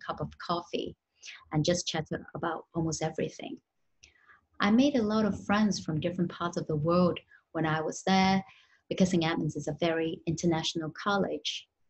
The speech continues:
So I learned about the different cultures and values.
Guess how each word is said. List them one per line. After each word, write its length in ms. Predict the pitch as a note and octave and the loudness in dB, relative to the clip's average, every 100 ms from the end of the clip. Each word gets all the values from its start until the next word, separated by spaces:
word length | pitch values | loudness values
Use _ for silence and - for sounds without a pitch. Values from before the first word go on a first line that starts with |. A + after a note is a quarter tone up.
| _ | _
So 120 | - | -6
I 80 | E3 | -4
learned 240 | - E3+ - | -2 -2 -2
about 320 | F3 F#3 F#3 _ _ _ _ _ | -4 -4 -8 _ _ _ _ _
the 80 | A3+ F#3 | -6 2
different 320 | F3+ G3 F3+ | 2 4 0
cultures 720 | - G#3 G#3+ A3 G3 G3 G3 - | 2 2 2 0 2 0 -4 -4
and 160 | E3+ D3+ | -2 0
values. 600 | E3+ D#3+ D#3+ D3+ - - | 0 0 0 -2 -4 -8